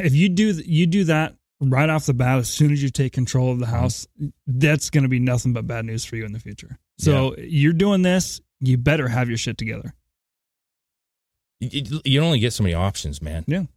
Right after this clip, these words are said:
Speaker 2: Like, you only get so many opportunities to do this stuff. And that's why, like, I'm getting frustrated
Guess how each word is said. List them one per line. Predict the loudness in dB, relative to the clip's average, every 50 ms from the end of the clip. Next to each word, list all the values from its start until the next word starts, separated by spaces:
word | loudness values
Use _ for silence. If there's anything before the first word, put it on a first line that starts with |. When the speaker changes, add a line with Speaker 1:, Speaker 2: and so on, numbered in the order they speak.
| _ _ _ _ _ _ -6
Speaker 2:
Like, | -4 -2 0
you | 2 2
only | 2 2
get | 0 0 0
so | 0 0
many | 0 0 0
opportunities | 0 -2 0 -2 -2 -4 -2 -2 0 0 0 0 -2 -4 -6 -6 -4
to | -4
do | 0 0 0
this | 0 0 -2
stuff. | -4 -6 -8 -8 -4
And | -2 0
that's | 0 0 0 0
why, | 0 0 2 2 2
like, | 2 0 -2 -2 -2
I'm | -2 0
getting | 0 0 0 -2
frustrated | -2 -2 -2 -2 -2 0 0 0 0 2 2 0 -2